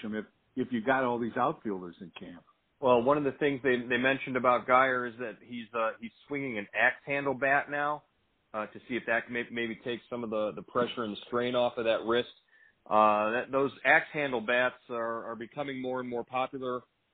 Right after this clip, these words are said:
Speaker 2: among hitters. I know, uh, Lindor uses one.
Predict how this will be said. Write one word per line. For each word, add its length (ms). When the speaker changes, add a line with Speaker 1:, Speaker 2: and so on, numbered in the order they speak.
Speaker 2:
among 300
hitters. 480
I 60
know, 320
uh, 180
Lindor 420
uses 460
one. 340